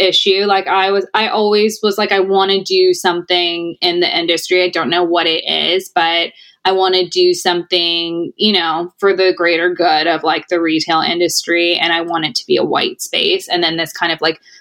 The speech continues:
landed in my lap and I was unhappy at work. And I was like, "You know,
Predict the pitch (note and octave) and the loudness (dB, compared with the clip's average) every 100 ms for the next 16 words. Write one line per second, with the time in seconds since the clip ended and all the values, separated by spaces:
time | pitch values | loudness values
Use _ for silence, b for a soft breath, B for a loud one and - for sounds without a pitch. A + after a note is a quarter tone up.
0 | _ F#3+ F3+ F3 F3 E3+ D#3+ D#3 E3 F3 | _ 0 2 2 0 0 -2 0 0 0
1 | E3+ F3 E3+ E3 D#3+ - E3 F3+ F#3 F#3 | -2 -2 -2 0 -2 -2 -2 0 -2 0
2 | F#3 D#3+ E3+ E3+ E3+ D#3+ - E3 D#3 D#3 | 0 0 0 0 -2 -2 -2 -2 -2 -4
3 | D#3+ E3 E3 - G3+ G3+ G#3 G3+ | -2 -2 -2 -2 0 0 0 0